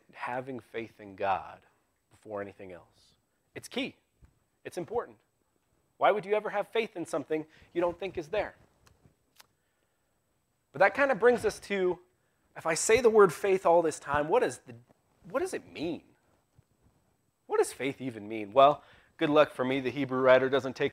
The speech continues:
much time, and he just goes back five verses and tells me what faith is. The best definition right here.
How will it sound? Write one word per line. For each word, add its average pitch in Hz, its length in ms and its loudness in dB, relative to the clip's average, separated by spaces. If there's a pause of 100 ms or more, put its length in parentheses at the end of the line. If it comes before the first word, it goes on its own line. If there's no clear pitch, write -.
(140)
much 127 220 -4
time, 139 260 -2
and 131 80 -4
he 151 80 -8
just 139 220 -12
goes 131 180 -4
back 131 300 4
five 127 260 0
verses 131 360 -4
and 135 100 -10
tells 127 260 -2
me 131 100 -6
what 139 200 -2
faith 120 340 -12
is. 92 320 -16 (1040)
The 135 80 -10
best 135 260 -4
definition 120 500 -10
right 101 200 -4
here. 95 220 -16